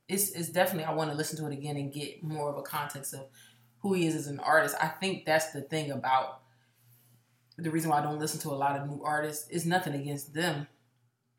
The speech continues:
It's just sometimes I don't feel like I can understand who you are in your music, and that's what, um, makes me, makes me really enjoy music. Um, I've been on a real podcast wave, so I really don't listen to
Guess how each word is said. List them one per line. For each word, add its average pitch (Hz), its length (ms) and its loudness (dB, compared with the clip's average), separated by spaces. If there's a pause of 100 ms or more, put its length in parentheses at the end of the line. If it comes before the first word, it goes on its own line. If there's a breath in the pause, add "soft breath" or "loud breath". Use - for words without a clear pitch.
(140)
It's 165 160 -4
just 156 140 0
sometimes 170 260 0
I 156 60 0
don't 147 140 -2
feel - 140 -2
like 147 120 2
I 151 80 -2
can 147 160 -8
understand 143 500 -6
who 160 80 2
you 156 280 0
are 147 260 6
in 147 120 -4
your 135 140 -8
music, 156 480 -4
and 147 160 -4
that's 156 260 0
what, 143 240 -6 (760)
um, 135 420 -6
makes 139 220 -6
me, 139 300 -8 (140)
makes 151 260 -4
me 143 180 -4
really 143 200 -4
enjoy 135 380 -6
music. 143 480 -6 (460 loud breath)
Um, 123 360 -6 (100)
I've 156 120 6
been 160 120 0
on 135 120 -6
a 135 100 -6
real 139 240 -4
podcast 147 600 2
wave, 143 160 -4
so 143 100 -2
I 143 60 -2
really 151 160 0
don't 143 120 -4
listen 170 200 -8
to 147 40 -8